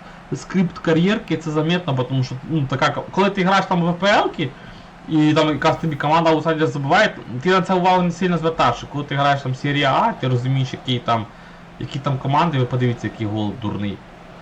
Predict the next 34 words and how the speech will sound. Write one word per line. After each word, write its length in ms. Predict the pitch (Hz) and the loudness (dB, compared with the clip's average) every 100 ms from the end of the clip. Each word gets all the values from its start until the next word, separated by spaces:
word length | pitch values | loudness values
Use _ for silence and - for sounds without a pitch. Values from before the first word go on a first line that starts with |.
| - - - | -20 -16 -6
І 80 | 120 | -6
Фрізіон, 600 | - 160 147 170 190 185 | -2 0 2 4 4 2
яка 320 | 143 151 139 | 0 2 2
програє 480 | 139 135 143 139 151 | 2 0 0 0 -2
просто 280 | 135 - 127 | -4 -8 -10
всім, 220 | - 135 | -8 -4
кому 220 | 135 135 | 0 2
може. 360 | 123 120 104 - - - - - | 2 0 -2 -6 -10 -18 -14 -6
І 100 | 147 | -2
там 200 | 151 147 | 0 0
одні 160 | 147 | 0
ноунейми 440 | 156 156 151 127 110 | 0 0 0 0 0
грають. 360 | 110 101 92 - - 123 | 0 0 -2 -6 -12 -10
В, 240 | 110 101 | -10 -10
хоча 300 | - 131 160 | -10 -2 0
б 80 | 143 | 0
в 140 | 139 | 0
А 60 | 143 | 0
П 120 | 147 | 2
Л-ки 300 | 165 165 127 | 2 0 0
є 120 | 135 135 - | -2 -2 -8
хоча 180 | 123 | -6
б 80 | 131 | 0
якісь 680 | 131 127 127 127 127 123 - | 2 2 2 0 -2 -6 -2
рейтинги, 480 | 127 135 95 104 104 | 2 2 0 -6 -4
і 40 | |
там, 180 | 104 107 | -4 -4
типа, 280 | - 107 110 92 - - | -6 -6 -6 -6 -12 -8
понятно, 360 | 127 127 131 123 | -2 0 0 -4
чого 180 | - 120 | -2 0
вони 120 | 120 | 0
могли 200 | 113 117 | 0 0
забити. 360 | 117 110 104 - - - - - | 0 -2 -4 -10 -14 -18 -18 -6
Тіаго 360 | 135 143 143 | 2 4 4